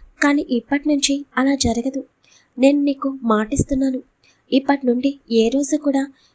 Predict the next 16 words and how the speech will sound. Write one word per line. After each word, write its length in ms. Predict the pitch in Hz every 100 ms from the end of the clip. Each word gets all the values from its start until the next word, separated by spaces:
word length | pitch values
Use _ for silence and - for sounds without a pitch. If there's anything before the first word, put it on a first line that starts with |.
| -
నీ 180 | 247 277
విజ్జుని 540 | 233 202 277 285 277 277
బాధ 260 | 220 220 220 262
పెట్టను." 300 | 269 262 254 - _ _ _ _ _ _ _ 214
అలాగే 480 | 220 269 294 285 294
ఎప్పుడు 460 | 240 220 220 277 285 -
కొట్టను 360 | 240 220 269 277
కూడా. 260 | 277 262 277 _ _ _ _ _
ప్లీజ్, 520 | 254 277 277 - - 233
నా 120 | 262
మాటలు 360 | 233 208 262
నీకు 300 | 285 277 277 277 220
అర్థమవుతున్నాయా? 840 | 214 247 277 277 285 277 269 269 269 _ _ _
అని 180 | 247 277
వైష్ణవి 580 | 247 214 214 285 277 269 240
అనగానే, 500 | 220 240 285 269